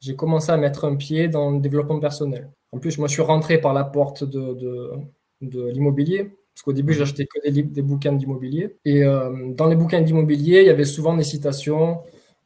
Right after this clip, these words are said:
Speaker 1: euh, soit d'inspiration, soit de, enfin, tout un tas de choses. Et, euh, et petit à petit, je me suis mis à lire, euh, un bouquin, deux, trois, quatre bouquins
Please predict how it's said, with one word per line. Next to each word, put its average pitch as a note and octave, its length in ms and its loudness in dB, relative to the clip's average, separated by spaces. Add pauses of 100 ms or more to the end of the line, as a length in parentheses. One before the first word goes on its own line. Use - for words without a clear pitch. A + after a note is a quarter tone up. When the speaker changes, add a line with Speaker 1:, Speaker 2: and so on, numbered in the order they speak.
Speaker 1:
euh, B2+ 560 -6
soit C3 220 -8
d'inspiration, C3+ 1000 -4
soit C3 240 -8
de, C3+ 180 -12 (140)
enfin, B2+ 200 -16
tout - 200 -10
un C3 80 -2
tas B2+ 80 -8
de A#2+ 60 -10
choses. E3 360 -6 (760)
Et, C3 260 -8
euh, B2 260 -10 (220)
et D3+ 120 -10
petit E3 200 -2
à D#3+ 60 2
petit, F#3+ 180 -4
je G3+ 60 -2
me E3+ 60 0
suis D#3 140 -4
mis D#3 100 0
à D3+ 60 2
lire, D3+ 300 0
euh, C3 480 -4
un C#3+ 120 -2
bouquin, C#3+ 360 -2
deux, C#3+ 240 0
trois, C#3+ 380 -2
quatre C#3+ 180 0
bouquins D3 340 -6